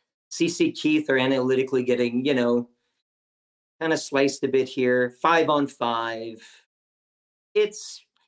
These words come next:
it was a good start. We'll see where it goes. The Jets are still a bit of a kryptonite, a bit of a bogey team to the Oilers team, uh, whether it's playoffs, kinda regular season thing. It's a great rivalry.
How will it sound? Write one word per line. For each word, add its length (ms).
it 40
was 120
a 40
good 160
start. 360
We'll 100
see 220
where 160
it 100
goes. 460
The 100
Jets 400
are 60
still 300
a 40
bit 140
of 80
a 40
kryptonite, 600
a 40
bit 120
of 80
a 80
bogey 340
team 440
to 80
the 140
Oilers 340
team, 400
uh, 60
whether 240
it's 140
playoffs, 540
kinda 200
regular 400
season 280
thing. 200
It's 120
a 20
great 180
rivalry. 440